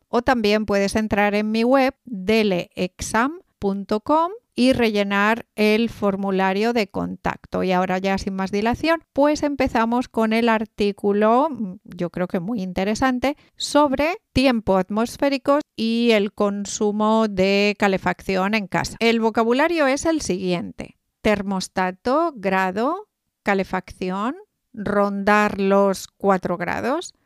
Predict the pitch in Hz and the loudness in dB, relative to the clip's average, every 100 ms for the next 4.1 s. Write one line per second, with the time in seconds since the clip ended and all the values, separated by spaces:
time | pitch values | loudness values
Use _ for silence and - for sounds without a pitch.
0 | _ _ _ 202 185 196 185 - - 311 | _ _ _ -8 0 0 0 -4 -2 -2
1 | - _ - 190 190 180 185 190 185 185 | -2 _ -4 -4 -2 -2 -2 -6 -6 -8
2 | 208 247 359 453 _ _ - 220 220 190 | -4 -4 -4 -8 _ _ -2 -2 0 -4
3 | 202 196 185 175 - 180 185 214 311 - | -4 -6 -6 -6 -4 -4 -4 -4 -6 -8